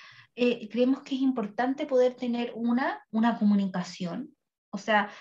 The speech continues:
si por ejemplo yo me estoy sintiendo incómoda, las formas, las palabras no me hacen sentido, tampoco puedo esperar que el otro sea ani-, adivino o, o se imagine y pueda dimensionar.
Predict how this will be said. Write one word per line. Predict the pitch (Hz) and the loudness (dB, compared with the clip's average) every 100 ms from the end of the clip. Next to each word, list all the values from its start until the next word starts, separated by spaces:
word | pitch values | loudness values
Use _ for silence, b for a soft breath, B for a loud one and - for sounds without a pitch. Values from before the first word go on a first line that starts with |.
| B | B
si | - | -6
por | 190 196 | -2 -2
ejemplo | 185 220 220 190 156 - | -2 -2 -4 -4 -8 -8
yo | 185 185 202 262 | -4 -2 2 2
me | 294 | 2
estoy | 262 254 | -2 -4
sintiendo | 247 233 240 226 | -4 -4 -4 -4
incómoda, | 214 202 226 220 208 196 - | -4 -2 -2 -2 -2 -4 -4
las | 185 - | -6 -6
formas, | - 240 233 214 | -2 0 0 -2
las | 196 - | -4 -4
palabras | 180 185 226 233 | -2 0 -2 -2
no | 233 | -4
me | 226 | -4
hacen | 226 220 | -4 -6
sentido, | 220 208 226 240 254 B B B | -4 -4 0 0 0 B B B
tampoco | 214 202 233 247 | -2 0 0 -2
puedo | 247 247 | 2 0
esperar | - 220 220 | 0 -4 -2
que | 240 | -2
el | |
otro | 233 233 | -4 -4
sea | - 233 220 | -2 2 2
ani-, | 214 202 190 | 2 0 -2
adivino | 196 190 190 190 208 262 | -4 0 0 2 0 -4
o, | 311 233 185 190 190 185 - 185 196 | -6 -6 -6 -4 -6 -6 -6 -4 -2
o | 185 | -2
se | - | 0
imagine | 208 185 175 - 233 226 226 | 2 0 -4 -2 0 0 0
y | 262 220 | -4 -6
pueda | 202 208 214 | -4 -2 0
dimensionar. | 208 190 190 185 175 170 190 269 | 0 -2 -2 -2 -6 -2 -2 -4